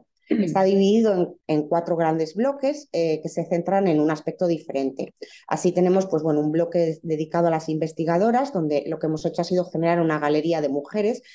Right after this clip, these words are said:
que destacaron por algún elemento concreto. Suelen ser interesado destacar. Nuestra idea, además, pues, bueno, es seguir alimentando esta galería conforme, pues, bueno, vayamos avanzando también un poco en el conocimiento de estos perfiles más en profundidad.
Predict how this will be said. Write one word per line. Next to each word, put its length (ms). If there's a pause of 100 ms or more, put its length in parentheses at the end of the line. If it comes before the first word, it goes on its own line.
(180)
que 120
destacaron 440
por 120
algún 240
elemento 400
concreto. 600 (300)
Suelen 260
ser 200
interesado 640 (260)
destacar. 520 (340)
Nuestra 300
idea, 180
además, 380
pues, 160
bueno, 180
es 80
seguir 240
alimentando 500
esta 200
galería 600 (160)
conforme, 460
pues, 180
bueno, 200
vayamos 400
avanzando 500
también 320
un 80
poco 240
en 80
el 140
conocimiento 580
de 60
estos 240
perfiles 520
más 340
en 300
profundidad. 640